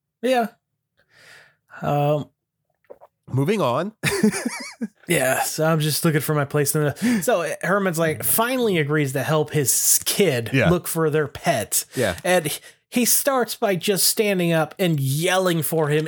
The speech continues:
Speaker 1: in the house, which they already know he's not at,
Speaker 2: Mm-hmm.
Speaker 1: and then whistling like a
Speaker 2: Well, he
Speaker 1: foghorn blowing out the nearby window.
Speaker 2: he did it. I thought he was yelling out the window. I thought that's, that was the point of that
Speaker 1: He
Speaker 2: scene.
Speaker 1: may have been, but the window's closed.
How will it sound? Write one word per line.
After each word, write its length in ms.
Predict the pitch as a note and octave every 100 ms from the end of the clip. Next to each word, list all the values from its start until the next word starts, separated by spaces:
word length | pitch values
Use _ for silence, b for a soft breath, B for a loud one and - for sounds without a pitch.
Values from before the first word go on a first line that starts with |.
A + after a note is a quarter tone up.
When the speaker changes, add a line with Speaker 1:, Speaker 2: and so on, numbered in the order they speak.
| -
Speaker 1:
in 220 | A3 C4
the 160 | A3+ D3+
house, 720 | C#3 F3+ C#3+ B2+ C#3 - D#3
which 220 | D#3+ -
they 120 | F3
already 240 | G3+ B3 G#3+
know 180 | G#3+
he's 280 | E3+ G3 D#3+
not 240 | E3 E3 D#3
at, 420 | D#3 B2+ A#2+ -
Speaker 2:
Mm-hmm. 280 | C#3+ D#3 F#3
Speaker 1:
and 100 | G#3+
then 180 | A3+ G#3+
whistling 560 | C#4 - F#3+ E3+ E3 D#3
like 240 | D#3+ D#3
a 320 | D3+ D3 C#3+ -
Speaker 2:
Well, 120 | F#3
he 160 | A3
Speaker 1:
foghorn 260 | G3+ G#3 G3
blowing 440 | D#3+ D#3+ D#3+ D#3+ D#3+
out 160 | D#3
the 80 | D#3
nearby 280 | D3+ C#3+ C3+
window. 320 | B2 G#2+ G#2
Speaker 2:
he 280 | - F#3+ F3+
did 320 | B3 F3 G3
it. 160 | F3+ D#3
I 100 | C3
thought 220 | D3 F#3+ E3
he 60 |
was 180 | C#3 A2+
yelling 300 | C3+ C3 B2
out 260 | - A#2+ -
the 100 | G#2
window. 380 | G2+ F#2+ F#2 F#2
I 60 |
thought 220 | F#2+ A2 F#2+
that's, 380 | F#2+ F#2+ - - -
that 160 | G#2
was 220 | G2 F#2
the 300 | F#2+ F2+ E2 E2
point 340 | - A2+ F#2 -
of 140 | E2
that 340 | E2 D#2 D#2 - -
Speaker 1:
He 80 | F2+
Speaker 2:
scene. 460 | - - F2 - F3
Speaker 1:
may 220 | E3+ G#3
have 180 | G#3+ G#3
been, 240 | A3 A3+
but 160 | G#3+ G#3
the 80 |
window's 400 | G3+ C4 A3+ D#3+
closed. 800 | - A2+ C#3+ C#3+ C#3+ D#3 - -